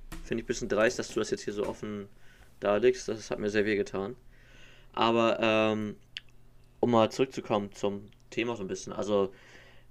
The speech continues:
ich könnte mir vorstellen, dass diese Talente halt in solchen Cups Einsatzzeiten sammeln werden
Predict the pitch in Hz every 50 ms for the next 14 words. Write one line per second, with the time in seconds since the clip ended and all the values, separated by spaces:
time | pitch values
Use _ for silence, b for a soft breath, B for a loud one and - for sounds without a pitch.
0 | - - - - - - 135 - - 160 170 165 170 147 135 123 - - 123 139
1 | 165 - - 123 117 117 117 123 143 160 - - - - - - - - 113 110
2 | 110 110 110 - - - - - - - - - - - - - - - _ -
3 | - - - - 113 110 113 107 - 123 117 127 135 139 139 127 117 110 110 104
4 | 104 98 - - - - 104 107 110 110 - 110 104 - - 101 101 - - -
5 | - - - - - - - - - 107 110 110 117 113 - 113 - 98 101 101
6 | 98 101 98 98 98 98 101 107 110 135 160